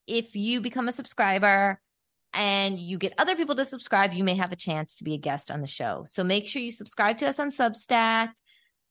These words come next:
like and follow us on Spotify, Apple Podcasts, wherever you listen to podcasts. You can also follow me on Instagram. I sometimes talk about sports on Instagram. I also show a lot of pictures of videos of the parties I go to,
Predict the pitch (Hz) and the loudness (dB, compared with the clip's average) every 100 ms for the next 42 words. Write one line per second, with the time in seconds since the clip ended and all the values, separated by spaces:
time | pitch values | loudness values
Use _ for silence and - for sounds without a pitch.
0 | - 214 233 247 240 277 269 262 262 262 | -4 0 0 0 2 4 4 4 6 6
1 | 254 254 240 180 180 - 220 220 220 220 | 6 4 2 -2 -2 -2 0 0 2 2
2 | 220 214 214 208 202 - 170 180 180 175 | 4 2 2 0 -4 -4 -6 -6 -6 -6
3 | - _ _ _ - 220 226 226 208 208 | -12 _ _ _ -4 0 0 2 -2 0
4 | 175 196 185 190 180 170 160 - 165 160 | -2 0 -2 -4 -4 -2 -2 0 2 2
5 | 160 - - - 175 220 196 233 - 202 | 2 -2 -16 -10 -6 0 0 0 0 2
6 | 196 196 185 175 - 226 226 233 208 220 | 2 2 2 0 0 -4 -2 -6 0 2
7 | 220 214 214 208 - - - 214 208 - | 4 2 2 0 -10 -20 -4 -2 -2 -8
8 | - - 269 294 359 320 - 330 330 339 | -4 0 0 0 -4 -4 -4 -4 -2 -2
9 | 330 - 359 302 277 285 - 277 262 226 | -2 -4 -2 -2 -2 -4 -2 0 4 4
10 | 220 220 220 220 220 196 180 175 175 185 | 4 2 -2 0 -2 0 2 0 -4 -10
11 | - 185 170 - 160 160 151 - _ - | -4 -2 -2 0 2 2 0 -8 _ -6
12 | 175 170 160 160 147 - 262 294 277 285 | -2 0 -2 -2 -6 -2 2 2 4 2
13 | 269 262 - 262 | 4 0 2 0